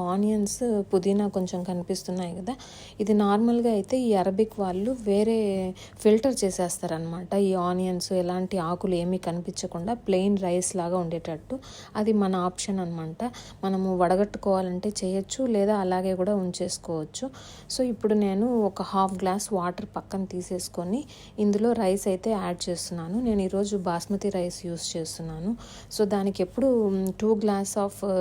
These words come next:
రైస్కి త్రీ glass of water అయితే పర్ఫెక్ట్గా సరిపోతుంది. అలాగే మనకి బిర్యానీ వేసే వాటర్ కంటే కొంచెం తక్కువగానే ఎప్పుడు మనం యూస్ చేసుకోవాలి, ఎందుకంటే కాస్త ఎక్కువ వాటర్ ఉన్నా అది బిర్యానీ అనేది సాఫ్ట్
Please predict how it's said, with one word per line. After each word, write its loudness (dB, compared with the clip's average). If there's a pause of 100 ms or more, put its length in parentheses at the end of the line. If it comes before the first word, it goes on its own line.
రైస్కి 0 (160)
త్రీ 2 (120)
glass 0 (100)
of -10
water 0
అయితే -6 (100)
పర్ఫెక్ట్గా -4
సరిపోతుంది. -6 (480)
అలాగే 2
మనకి -2 (120)
బిర్యానీ 2 (360)
వేసే 0 (120)
వాటర్ -2
కంటే -6 (120)
కొంచెం -2 (120)
తక్కువగానే -2
ఎప్పుడు -4
మనం -6
యూస్ -4
చేసుకోవాలి, -6
ఎందుకంటే -4 (140)
కాస్త -4 (160)
ఎక్కువ -2 (120)
వాటర్ -6
ఉన్నా -6 (580)
అది -2 (360)
బిర్యానీ 2
అనేది -2 (140)
సాఫ్ట్ -2